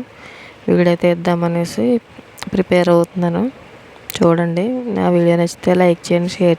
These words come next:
చేయండి, సబ్స్క్రైబ్ చేయండి. అయితే అన్నీ తయారు చేసుకున్న తర్వాత వీడియో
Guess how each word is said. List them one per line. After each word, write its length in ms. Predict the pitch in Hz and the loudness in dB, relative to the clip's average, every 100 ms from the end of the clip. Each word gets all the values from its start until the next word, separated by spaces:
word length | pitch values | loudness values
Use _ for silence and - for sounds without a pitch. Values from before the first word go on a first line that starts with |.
| - | -2
చేయండి, 240 | 170 175 180 | -4 -2 -2
సబ్స్క్రైబ్ 560 | 170 - - 175 170 - | -2 -4 -2 0 2 2
చేయండి. 380 | 175 170 160 196 - - - - - - - - - - | 0 0 -2 -6 -8 -18 -20 -20 -20 -20 -20 -20 -12 -4
అయితే 120 | 185 196 | 0 2
అన్నీ 180 | 190 190 - | 2 2 2
తయారు 260 | 180 185 190 | 2 2 2
చేసుకున్న 340 | 190 190 - 185 185 | 0 -2 -4 -4 0
తర్వాత 260 | 185 202 233 | 0 0 2
వీడియో 180 | 220 185 | 4 4